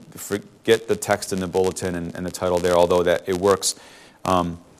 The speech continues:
and all the songs were declaring that, and it fits right into actually the idea that, that Jesus came, and we're celebrating and remembering that, that Christ came for us, and Christmas is that, that celebration with his advent is coming. And, um, but we're gonna go Luke,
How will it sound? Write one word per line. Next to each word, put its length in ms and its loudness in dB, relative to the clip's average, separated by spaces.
and 80 0
all 120 8
the 60 4
songs 420 4
were 100 -2
declaring 480 -4
that, 220 -2
and 100 -10
it 80 -10
fits 300 -2
right 120 4
into 240 0
actually 360 -2
the 160 0
idea 340 4
that, 240 2
that 100 -4
Jesus 320 0
came, 300 2
and 100 -2
we're 80 0
celebrating 580 4
and 100 -2
remembering 560 4
that, 240 -4
that 140 -4
Christ 300 0
came 240 -2
for 160 0
us, 180 0
and 220 -10
Christmas 400 -2
is 160 0
that, 320 2
that 120 -2
celebration 680 4
with 120 -8
his 140 -2
advent 340 0
is 80 -8
coming. 340 -2
And, 180 -2
um, 260 2
but 100 6
we're 60 10
gonna 120 8
go 100 10
Luke, 380 2